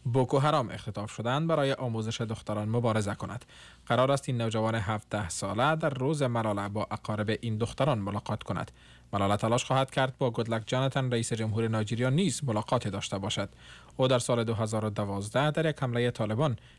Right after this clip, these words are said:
شدیداً زخم برداشت. ملل متحد روز ملالا را روز خواند که در آن تمام کودکان برای کسب تعلیم برپا برخاسته و به جهان بگویند که آنان قوی‌تر از دشمنان معارفند.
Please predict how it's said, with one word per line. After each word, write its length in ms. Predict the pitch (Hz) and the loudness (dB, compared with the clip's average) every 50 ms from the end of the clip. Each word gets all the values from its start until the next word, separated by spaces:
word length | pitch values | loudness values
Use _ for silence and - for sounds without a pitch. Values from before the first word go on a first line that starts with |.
| - | -12
شدیداً 440 | - - - 120 120 120 127 123 120 | -8 -4 -2 -2 0 0 0 0 0
زخم 380 | 120 110 110 104 - - 104 98 | 0 0 0 -2 -2 -4 -4 -4
برداشت. 380 | 95 95 95 98 104 - - - | -4 -4 -4 -4 -6 -6 -6 -2
ملل 240 | 113 107 104 101 107 | 0 2 2 2 2
متحد 400 | 104 107 98 113 113 143 156 151 - - - - - - - | 2 2 2 2 2 2 2 2 -2 -8 -20 -20 -18 -6 -2
روز 300 | 143 143 170 180 160 147 | 2 4 4 4 4 2
ملالا 380 | 120 110 107 107 107 107 107 | 2 2 2 2 2 2 2
را 140 | 107 107 107 | 2 0 -2
روز 280 | 101 - 120 135 139 160 | 0 2 2 2 2 2
خواند 280 | 147 - 147 139 143 | 2 2 0 0 0
که 180 | - 143 135 131 | 0 0 0 2
در 200 | 120 123 113 - | 2 2 0 0
آن 200 | - 123 131 127 | 0 0 -2 0
تمام 300 | - 127 127 151 160 156 | 0 0 0 2 0 0
کودکان 460 | - - 127 120 117 - 131 117 113 | 0 0 0 0 0 0 -2 -2 0
برای 200 | 113 110 110 110 | 0 2 2 0
کسب 340 | 107 - 113 113 - - 110 | 0 0 -2 -2 -2 -2 -4
تعلیم 360 | - - 104 101 107 104 104 | -2 -2 -2 0 0 0 0
برپا 280 | 98 98 107 - 123 123 | -2 -2 -2 0 2 2
برخاسته 500 | 143 139 127 - 139 131 - 139 127 123 - - - - - - - | 2 0 0 0 -2 0 2 2 0 0 -2 -8 -20 -20 -16 -6 -2
و 60 | 110 | 0
به 80 | 110 107 | 0 0
جهان 320 | 107 110 101 147 147 139 | 0 0 0 0 2 2
بگویند 380 | 147 170 156 160 160 151 147 143 | 2 2 4 4 4 2 2 0
که 140 | - 139 - | -2 -2 -2
آنان 320 | - 110 107 113 113 117 - | -2 -2 -4 -4 -4 -4 -4
قوی‌تر 400 | - 117 110 113 110 - 175 156 | -4 -2 -2 -2 0 0 0 2
از 120 | 120 110 | 0 0
دشمنان 460 | 110 110 - - 107 98 98 98 101 | -2 -4 -6 -6 -6 -6 -4 -4 -4
معارفند. 680 | 104 110 117 120 120 110 101 - - 95 82 - - - | -2 0 2 2 2 2 0 -2 -4 -6 -8 -10 -12 -16